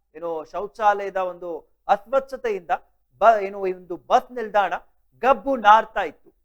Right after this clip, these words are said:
ಇನ್ನು ಇಲ್ಲಿನ ಸಾರ್ವಜನಿಕರು, ಪ್ರಯಾಣಿಕರು ಮೂಗನ್ನ ಮುಚ್ಚಿಕೊಂಡೇ ಓಡಾಡುವಂತಹ ಪರಿಸ್ಥಿತಿ ನಿರ್ಮಾಣವಾಗಿತ್ತು.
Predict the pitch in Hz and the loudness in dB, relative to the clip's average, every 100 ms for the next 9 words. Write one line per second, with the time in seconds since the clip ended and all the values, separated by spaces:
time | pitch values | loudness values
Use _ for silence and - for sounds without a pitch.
0 | _ 160 180 180 175 180 180 - 170 226 | _ -8 -4 -4 -2 -4 -4 6 6 6
1 | 214 220 196 190 196 226 226 185 190 214 | 0 -16 -18 -20 -18 -18 -12 -10 -6 -8
2 | 220 _ 190 254 _ _ _ 139 202 285 | -10 _ -12 -12 _ _ _ _ -6 -6
3 | 254 277 269 262 226 - 226 208 208 254 | -2 -2 -2 -6 -10 -18 _ -10 0 0
4 | 208 190 202 196 196 185 185 196 185 _ | 2 2 2 2 -8 -12 -12 -10 -10 _
5 | 240 294 - 240 233 233 208 208 190 156 | 0 0 -10 -20 -14 -10 -6 -4 -4 -6
6 | 123 _ _ | -10 _ _